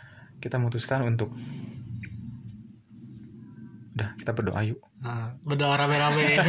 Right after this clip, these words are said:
Speaker 1: <laughs>
Speaker 2: Itu kenanya tujuh orang atau gimana, nggak?
Speaker 1: Nggak, kan posisi tiga orang.
Speaker 2: Tiga
Speaker 1: Kan
Speaker 2: orang.
Speaker 1: empat orang, kan empat orang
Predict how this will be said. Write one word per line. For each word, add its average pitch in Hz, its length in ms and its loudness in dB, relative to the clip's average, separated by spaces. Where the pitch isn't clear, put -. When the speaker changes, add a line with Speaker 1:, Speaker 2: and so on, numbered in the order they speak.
Speaker 1:
<laughs> 147 360 6
Speaker 2:
Itu 170 160 8
kenanya 202 360 6
tujuh 185 280 8
orang 165 400 8
atau 214 120 6
gimana, 202 280 6
nggak? 147 160 4
Speaker 1:
Nggak, 175 260 10
kan 196 140 6
posisi 202 320 6
tiga 185 260 8
orang. 185 340 8
Speaker 2:
Tiga 156 160 6
Speaker 1:
Kan 208 60 6
Speaker 2:
orang. 233 200 8
Speaker 1:
empat 160 220 8
orang, 190 320 8
kan 220 120 4
empat 165 240 6
orang 165 260 8